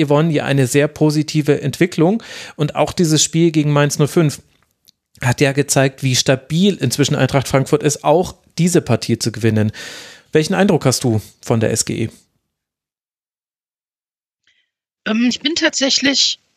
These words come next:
Speaker 2: sehr positiv überrascht, wenn man überlegt, wie Frankfurt in die Saison gestartet ist. Und man dachte so, hm, ja, läuft jetzt nicht so ganz optimal. Ähm,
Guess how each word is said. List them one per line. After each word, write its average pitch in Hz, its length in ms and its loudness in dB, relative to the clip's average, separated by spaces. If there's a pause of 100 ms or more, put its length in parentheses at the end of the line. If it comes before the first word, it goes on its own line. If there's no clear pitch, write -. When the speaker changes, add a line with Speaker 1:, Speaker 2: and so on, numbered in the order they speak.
(320)
Speaker 2:
sehr 214 280 0 (200)
positiv - 520 -2
überrascht, 170 480 -2
wenn 170 140 -6
man 170 100 -4
überlegt, 170 460 -4
wie 190 120 -8
Frankfurt 202 460 -8
in 190 120 -2
die 180 100 -4
Saison 196 380 -2
gestartet - 540 -2
ist. 233 240 -2
Und 214 60 -8
man 190 120 -2
dachte 196 220 -4
so, 190 220 -8
hm, 285 260 -8 (600)
ja, 247 300 0 (160)
läuft 208 240 -2
jetzt 196 120 -2
nicht 214 140 0
so 180 80 -4
ganz 170 160 -6
optimal. 170 560 -4 (680)
Ähm, 196 600 2